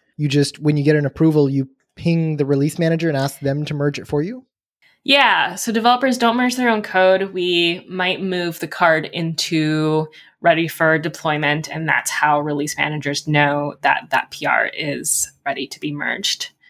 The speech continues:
Speaker 1: And are you then following something that's, like, roughly like a Git flow, where you've got this sort of development branch, and then at some point commits get maybe cherry picked over to, uh, the main branch, which then gets released, or maybe it's even a special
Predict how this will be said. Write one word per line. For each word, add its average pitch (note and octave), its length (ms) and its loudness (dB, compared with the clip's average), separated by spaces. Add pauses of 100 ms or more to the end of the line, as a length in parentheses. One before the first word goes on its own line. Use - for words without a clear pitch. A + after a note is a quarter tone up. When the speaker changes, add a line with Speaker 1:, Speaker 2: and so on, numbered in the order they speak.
(400)
Speaker 1:
And F3+ 160 6
are F3+ 60 6
you F3 160 6
then G3 220 4
following E3+ 560 4
something D#3+ 340 0
that's, C#3 160 -2
like, C3+ 160 -4
roughly C#3 540 0
like B2+ 320 0
a A#2 360 0
Git A#2 200 -4
flow, E3 640 2
where C#3+ 160 2
you've B2+ 240 -4
got C3 220 2
this C3 160 -6
sort C3 240 -2
of B2 320 -6 (440)
development F3+ 540 4
branch, E3 400 6
and C#3 140 0
then C#3+ 180 4
at C3+ 100 -2
some C#3+ 200 -4
point C#3 460 -2 (300)
commits C3 360 0
get A#2+ 280 2
maybe A2+ 220 -2
cherry C#3 240 2
picked C3+ 240 -2
over C3 380 2
to, A#2+ 320 0
uh, G#2+ 360 0 (680)
the B2+ 80 2
main C#3 260 2
branch, B2+ 380 2
which G#2 140 -6
then B2 160 -2
gets A#2+ 260 -2
released, B2 420 -2
or C3 80 0
maybe C#3 160 4
it's C3+ 140 2
even C#3+ 160 4
a A#2+ 80 0
special B2+ 500 -2